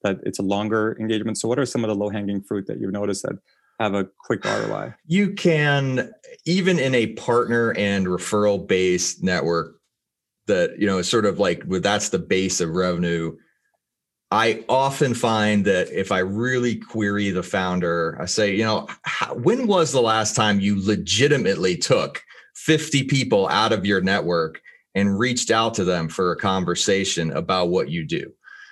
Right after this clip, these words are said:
Speaker 2: And almost never is that the case. And they go, "I don't know, you know, people just know what I do." I, I bet if you get on the phone
Speaker 1: <laughs>
Speaker 2: and you talk to all your prior customers and some people from your network who are your friendlies,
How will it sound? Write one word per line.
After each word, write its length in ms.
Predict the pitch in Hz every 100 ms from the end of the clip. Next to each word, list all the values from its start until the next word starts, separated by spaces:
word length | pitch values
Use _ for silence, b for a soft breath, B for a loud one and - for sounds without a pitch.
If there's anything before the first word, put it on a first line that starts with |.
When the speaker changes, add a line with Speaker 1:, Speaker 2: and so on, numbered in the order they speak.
| B -
Speaker 2:
And 320 | 104 101 98 -
almost 560 | 123 135 147 127 -
never 640 | 113 123 147 156 110 90 87 -
is 140 | 92
that 260 | 95 90 -
the 60 | 87
case. 460 | - 90 - -
And 80 | 107
they 80 | 123
go, 120 | 151
"I 180 | 123 160
don't 120 | 107
know, 220 | 90 107
you 100 | 117
know, 80 | 113
people 260 | 110 139 135
just 260 | 117 120
know 200 | 110 113
what 200 | 113 95
I 140 | 85 78
do." 260 | 78 67 69
I, 280 | 95 127
I 40 | 156
bet 180 | 147 175
if 160 | 170
you 240 | 156 147 127 -
get 180 | 120 123
on 180 | 123 117
the 80 |
phone 480 | 104 165 120 98 98 - -
Speaker 1:
<laughs> 140 | -
Speaker 2:
and 80 | 107
you 100 | 120
talk 240 | 139 131 -
to 80 | 95
all 260 | 120 147
your 120 | 156
prior 300 | 156 143 135 131
customers 680 | 117 104 - 104 101 104 b b b _
and 260 | 127 143 143
some 240 | 151 139
people 280 | 147 139 123
from 220 | 117 117
your 120 | 107
network 360 | 107 117 110 107
who 80 | 110
are 120 | 104
your 120 | 98
friendlies, 680 | 90 117 117 104 92 87 -